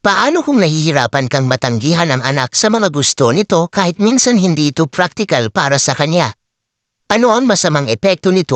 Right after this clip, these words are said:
sa kanyang paglaki? At ano ang mga tip para hindi maging laki sa layaw ang iyong anak? Tapusin mo ang video na ito para maging marunong kang magulang at epektibo mong mapalaki ang mga anak ng matino at hindi laki sa layaw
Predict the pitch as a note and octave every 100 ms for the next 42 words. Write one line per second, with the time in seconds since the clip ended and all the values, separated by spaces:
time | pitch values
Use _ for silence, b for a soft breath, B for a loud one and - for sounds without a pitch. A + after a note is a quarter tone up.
0 | A2 - F#3 G3 D#3 B2+ B2 D3 C3+ -
1 | F3+ G2 _ _ _ - G3 G3+ G3 C4
2 | B3 G#3 C#3+ - E3+ A#2+ - C#3+ C3+ E3+
3 | C#3+ D3+ B2+ C3+ C#3 D3 F#3 F#3 B3 G#3+
4 | E3+ A2 A2 E3 G#3 E3+ C#3 D#3+ E3 -
5 | - _ _ _ _ _ _ - G#3+ F#3
6 | F4+ F4 D#4+ A3+ D3+ C#3 C3+ E3 A#3+ C#3
7 | A2 B2 F3+ - C3 A#2+ F3+ E3 D3+ E3
8 | F3 F#3 G#3 B3 D#3 C3 B2 C3 A#2+ D3
9 | A#2 E2 D#2+ _ _ _ - F#3+ E3 D#3+
10 | G3 - D#4+ C4+ C#4+ G#3 D#3 B2+ C3+ B2+
11 | A2+ A2+ A#2 D3+ D#3 C3+ A#2 B2+ B2+ F#3
12 | F3+ G3 G3+ D3+ B2+ C3+ D3 C#3+ D#3+ G#3
13 | F#3+ C#3 B2+ - F#3 E3 C#3+ G#3 C#3